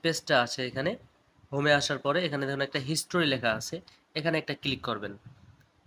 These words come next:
এই হিস্টোরিতে ক্লিক করলে আমি আমার আজকের সারাদিনের ইনকাম সম্পর্কে আপনাকে দেখাতে পারবো। এরপরে all হিস্টোরিটা একটা ক্লিক করবেন।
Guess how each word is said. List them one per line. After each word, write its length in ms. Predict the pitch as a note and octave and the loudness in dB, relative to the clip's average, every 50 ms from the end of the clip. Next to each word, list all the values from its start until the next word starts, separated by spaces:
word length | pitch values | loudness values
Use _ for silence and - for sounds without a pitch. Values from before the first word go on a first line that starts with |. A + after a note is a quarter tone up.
| _ _ _ | _ _ _
এই 80 | - B2+ | -10 -8
হিস্টোরিতে 480 | C3 C#3+ C#3+ - - F3 F3 E3+ E3+ | -6 -6 -6 -2 0 0 0 0 -2
ক্লিক 280 | E3+ - E3+ D#3 D3 - | -2 -2 -2 -4 -2 -2
করলে 300 | D3 C#3+ C#3+ D#3+ G3+ B3 | -2 -2 0 0 -2 0
আমি 220 | - D3 D3 D3+ | 0 -2 0 0
আমার 180 | D3 D3 D3 C#3+ | 0 0 0 2
আজকের 520 | - D3+ D#3+ D#3 - - - C#3+ D3 E3 F3+ - - - _ _ _ _ _ _ _ _ _ _ _ | 4 4 4 4 0 -2 -2 -2 -2 -2 -6 -10 -16 -20 _ _ _ _ _ _ _ _ _ _ _
সারাদিনের 520 | - - - D3+ D3+ D3 C#3+ D3+ D#3 E3+ D3 - | -6 2 4 6 6 6 4 2 -2 -2 -2 -4
ইনকাম 340 | D#3 E3 E3+ D#3 - F3 D#3 | -4 -6 -4 -2 0 0 0
সম্পর্কে 480 | - - D#3+ D3 C#3 C#3+ C#3+ B2+ - C3+ | 0 -2 -4 -2 -2 -4 -6 -4 -4 -4
আপনাকে 400 | B2+ - B2+ C3 B2 C#3+ G3 A#3 - _ _ _ - | -4 -4 -4 -6 -4 -4 -6 -8 -10 _ _ _ -8
দেখাতে 380 | C3 D3 C#3+ C#3+ D3+ D3 - C3+ | -6 -4 -2 -2 -4 -4 -4 -6
পারবো। 300 | - A#2 A2 G#2 G#2+ G#2+ - _ _ _ _ _ _ - | -4 -4 -6 -6 -8 -14 -20 _ _ _ _ _ _ -2
এরপরে 300 | D3 D3 C#3+ D3+ D3+ D3 | -2 0 0 0 2 4
all 180 | C3+ C3+ C#3+ D3 | 4 4 4 2
হিস্টোরিটা 400 | D3 C#3+ - D#3 D3 C3+ - C3+ | 0 -2 -4 -4 -4 -2 -2 -4
একটা 180 | B2+ - - | -4 -4 -8
ক্লিক 280 | - - C3 A#2+ - - | -8 -6 -6 -6 -6 -6
করবেন। 320 | B2+ B2 B2 C3+ F3+ A3 | -6 -4 -2 -2 -4 -4